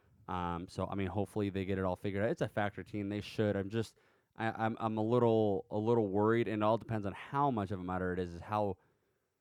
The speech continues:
how, how risky are people wanting, how, how risky are these riders wanting to send it?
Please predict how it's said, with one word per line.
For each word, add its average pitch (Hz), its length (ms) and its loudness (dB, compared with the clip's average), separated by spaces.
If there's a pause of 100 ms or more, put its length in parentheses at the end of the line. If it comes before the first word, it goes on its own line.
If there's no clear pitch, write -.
(160)
how, 135 260 -2
how 156 280 4
risky 147 480 2
are 117 80 6
people 120 340 0
wanting, 101 360 0 (120)
how, 131 260 4
how 151 120 8
risky 156 260 2
are 117 80 4
these 104 220 -4
riders 107 640 0
wanting 110 360 0
to 92 80 -6
send 107 300 -2
it? 82 120 -8